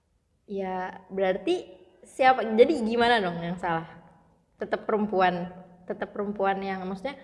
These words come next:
ini bukan soal dia pakai baju seksi atau enggak, ini bukan soal karena dia perempuan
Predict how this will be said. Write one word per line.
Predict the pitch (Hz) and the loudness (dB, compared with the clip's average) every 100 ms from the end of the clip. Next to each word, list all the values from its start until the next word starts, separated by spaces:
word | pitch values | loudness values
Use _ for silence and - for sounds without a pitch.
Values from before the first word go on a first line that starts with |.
| - - _ _ _ _ _ _ _ _ | -20 -20 _ _ _ _ _ _ _ _
ini | 247 311 | -4 -2
bukan | 294 240 214 | -4 -4 -4
soal | 208 - 185 175 175 | -6 -8 -8 -8 -6
dia | 175 180 | -6 -6
pakai | 180 - 175 - 180 | -6 -10 -12 -10 -8
baju | 170 175 170 | -6 -6 -8
seksi | 175 - 180 | -12 -14 -14
atau | 185 | -10
enggak, | 208 220 202 190 190 | -8 -8 -8 -10 -10
ini | 202 | -6
bukan | 214 214 196 190 | -6 -4 -6 -8
soal | - 175 175 175 | -8 -6 -6 -8
karena | - 180 180 | -10 -8 -6
dia | 175 180 180 | -2 -2 -4
perempuan | 180 180 180 175 180 180 180 175 | -10 -10 -6 -4 -2 -4 -8 -12